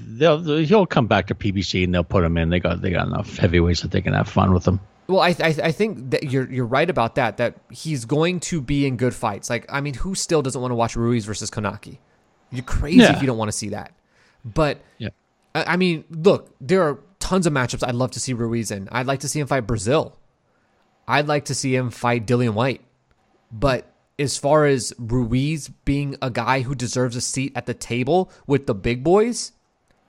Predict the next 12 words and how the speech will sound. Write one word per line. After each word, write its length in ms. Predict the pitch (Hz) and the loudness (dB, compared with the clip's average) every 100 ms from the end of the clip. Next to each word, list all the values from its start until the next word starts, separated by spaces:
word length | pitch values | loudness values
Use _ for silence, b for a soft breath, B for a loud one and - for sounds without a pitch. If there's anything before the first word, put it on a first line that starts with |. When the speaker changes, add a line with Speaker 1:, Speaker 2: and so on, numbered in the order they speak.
| _ _ _ _ | _ _ _ _
Speaker 2:
while 520 | 123 147 147 139 120 _ _ - | 0 4 4 2 -2 _ _ -4
in 140 | 147 | -2
size 520 | - 131 131 160 165 | 0 2 4 4 0
he 140 | 143 147 | -2 -2
may 200 | 135 147 | 0 0
deserve 400 | 139 110 131 143 | 0 0 0 2
that, 340 | 180 240 - _ _ _ _ _ _ - | 0 0 -10 _ _ _ _ _ _ -8
in 160 | 151 143 | -4 -4
terms 320 | 156 180 180 | -2 -2 0
of 160 | 135 113 | -2 0
what 200 | 151 - | 0 0
he's 380 | 175 151 127 | -4 -4 -4